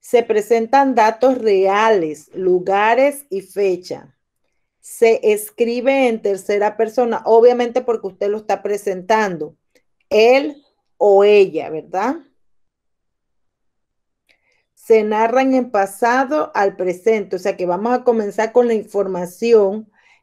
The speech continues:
eh, del pasado y terminamos con las más recientes o los hechos más recientes de este autor.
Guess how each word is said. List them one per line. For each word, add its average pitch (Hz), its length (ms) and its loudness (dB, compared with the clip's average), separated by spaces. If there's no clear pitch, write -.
eh, 202 320 4
del 196 260 0
pasado 254 760 0
y 220 120 -6
terminamos 202 680 -4
con 214 180 2
las 185 140 -4
más 208 300 -2
recientes 196 880 -4
o 190 160 0
los 190 160 2
hechos 196 320 0
más 220 240 -2
recientes 226 760 -4
de 185 200 0
este 202 320 0
autor. 175 640 0